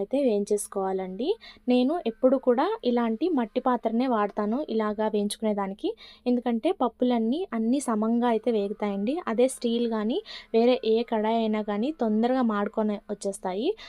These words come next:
So కాబట్టి మట్టి పాత్ర ఉంటే దాన్నే ప్రిఫర్ చేయండి. ఒకవేళ లేకపోతే నార్మల్గా బాండిల్లో అయినా కూడా వేయించేసుకోవచ్చు. అవి వేయించేసుకొని పక్క తీసి పెట్టేసుకొని ఇప్పుడు ఆయిల్ లేకుండానే మనం తీసుకున్న ఫ్లేక్స్ సీడ్స్, ఇంకా జీలకర్ర,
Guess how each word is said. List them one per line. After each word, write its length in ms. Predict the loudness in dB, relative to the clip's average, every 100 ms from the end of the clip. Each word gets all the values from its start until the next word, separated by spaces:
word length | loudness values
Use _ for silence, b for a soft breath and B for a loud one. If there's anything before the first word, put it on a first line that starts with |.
| B -2
So 80 | 0 0 -2
కాబట్టి 400 | -2 -2 0 0 2
మట్టి 240 | 0 -2 0
పాత్ర 220 | -2 -2 -4
ఉంటే 200 | -4 -2 -2 0
దాన్నే 300 | -2 0 -2 -4
ప్రిఫర్ 280 | -6 -6 -6
చేయండి. 400 | -6 -6 -6 -6 -8 B B -4
ఒకవేళ 260 | 4 4 6 2
లేకపోతే 400 | -2 -4 -2 0 0
నార్మల్గా 480 | 0 0 0 0 -2 -4 -12 -6 -2
బాండిల్లో 380 | 0 2 2 0
అయినా 160 | -2 -2
కూడా 120 | 0 2
వేయించేసుకోవచ్చు. 800 | 2 -2 -6 -6 -4 -4 -4 -8 -8 B B 2
అవి 80 | 6
వేయించేసుకొని 600 | 6 6 0 -2 -2 -2 -2 -4
పక్క 240 | -4 -6 -4
తీసి 180 | -4 -4
పెట్టేసుకొని 580 | -2 -2 -4 -6 -4 -2 -4 B B -12
ఇప్పుడు 260 | 0 2 4 2 -2 2
ఆయిల్ 220 | 4 4 2
లేకుండానే 640 | 0 -2 -2 -2 -2 -2 -2 -2
మనం 200 | 0 0 -2
తీసుకున్న 440 | -6 -4 -4 0 -2 -4 _ -2
ఫ్లేక్స్ 340 | 0 0 0
సీడ్స్, 260 | 0 0 -4 B B -4
ఇంకా 160 | 0 0 2
జీలకర్ర, 420 | 0 0 -2 0